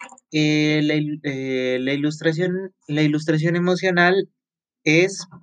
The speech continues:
plasmar una parte de uno mismo y darla a conocer a las demás personas.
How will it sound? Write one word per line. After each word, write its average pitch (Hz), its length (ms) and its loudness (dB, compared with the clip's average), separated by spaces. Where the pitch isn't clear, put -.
plasmar 165 540 4
una 180 260 0
parte 165 640 2
de 147 180 0
uno 170 240 0
mismo 180 560 -2
y 139 140 0
darla 160 300 4
a 160 60 -2
conocer 151 440 0
a 147 80 2
las 139 160 -2
demás 117 280 -6
personas. 131 600 -2